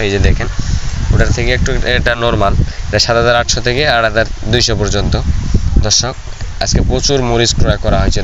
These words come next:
দর্শক। আর এই পাশে যে মরিচটা দেখতেছেন, এটা হচ্ছে চিকন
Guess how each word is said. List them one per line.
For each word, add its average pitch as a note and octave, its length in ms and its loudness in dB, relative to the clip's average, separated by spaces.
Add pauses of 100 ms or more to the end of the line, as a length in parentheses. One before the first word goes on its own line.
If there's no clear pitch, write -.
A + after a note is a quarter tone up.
দর্শক। A2 260 0 (500)
আর - 120 2
এই A#2 180 0
পাশে B2+ 220 0
যে B2+ 120 -2
মরিচটা A#2+ 360 0
দেখতেছেন, B2 480 2
এটা A#2 220 2
হচ্ছে - 340 0 (760)
চিকন C3 320 -2